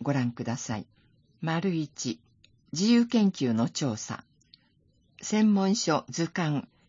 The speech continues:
有料データベースや地域資料コーナーなどを利用して調べ物ができます。調べ方がわからないときは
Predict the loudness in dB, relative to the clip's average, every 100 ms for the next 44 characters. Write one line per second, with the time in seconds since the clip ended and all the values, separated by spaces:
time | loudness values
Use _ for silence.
0 | -2 2 2 2 2 2 2 0 -2 -2
1 | 0 -2 -2 -4 -4 -6 _ _ _ 0
2 | 0 2 0 0 2 2 2 2 2 2
3 | 0 0 -2 -2 -4 -4 -2 -4 -6 -6
4 | -6 -8 _ _ _ -12 -4 0 2 2
5 | 0 -2 0 -2 -4 -6 -6 -6 -10 -16
6 | _ _ _ _ _ _ -10 -2 0 0
7 | -2 -2 0 0 0 -2 -2 0 -2 -4
8 | -8 -4 -4 -6